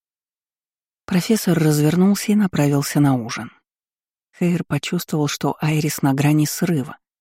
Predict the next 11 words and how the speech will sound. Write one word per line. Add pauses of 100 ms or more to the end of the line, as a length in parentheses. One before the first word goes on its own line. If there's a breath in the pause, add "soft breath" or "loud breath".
(600)
До
этого
ему
удавалось
сдерживать
ее
легким
нажимом
руки
на
локоть.